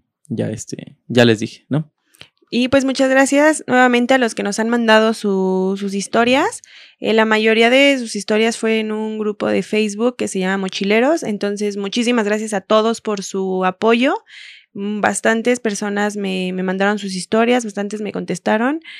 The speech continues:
Speaker 2: Entonces, pues muchísimas gracias por sus historias y seguimos esperando las historias de los demás.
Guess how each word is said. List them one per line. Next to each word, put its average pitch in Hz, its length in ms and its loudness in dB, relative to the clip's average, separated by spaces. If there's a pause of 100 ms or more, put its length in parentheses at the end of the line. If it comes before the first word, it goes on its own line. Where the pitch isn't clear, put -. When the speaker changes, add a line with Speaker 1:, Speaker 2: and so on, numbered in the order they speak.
(200)
Speaker 2:
Entonces, 202 540 -4
pues 190 180 -2
muchísimas 196 500 -6
gracias 202 360 -2
por 202 160 -4
sus - 200 -12
historias 262 600 0
y 240 220 -2
seguimos 208 360 -4
esperando 190 540 -6
las 180 180 -6
historias 185 380 -4
de 175 100 -2
los 175 140 -4
demás. 247 400 -4